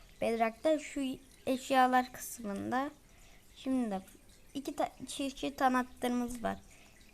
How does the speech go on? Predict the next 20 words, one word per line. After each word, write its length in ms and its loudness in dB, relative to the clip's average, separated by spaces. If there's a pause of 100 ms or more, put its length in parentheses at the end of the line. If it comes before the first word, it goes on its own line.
(140)
Birisi 540 -2
lanetli 640 2
anahtar, 560 0
birisi 340 -2
normal 360 0
anahtar. 760 -8 (840)
Ve 40 2
yine 300 4 (200)
bloklar 420 2
da 60 0
geldi 400 -2
gördüğünüz 1040 -2
üzere. 320 -2 (640)
Bu 380 4 (140)
bunu 320 0
almıyor. 440 0 (420)
Bu 200 0 (120)
bunu 240 0
alıyor. 400 -4 (600)
Ve 160 4